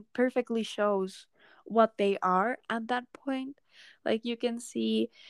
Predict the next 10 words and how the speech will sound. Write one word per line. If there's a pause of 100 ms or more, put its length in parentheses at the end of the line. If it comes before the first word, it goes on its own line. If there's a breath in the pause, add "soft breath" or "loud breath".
(140)
Booby
is
very
strong,
and
that
comes
because
he
basically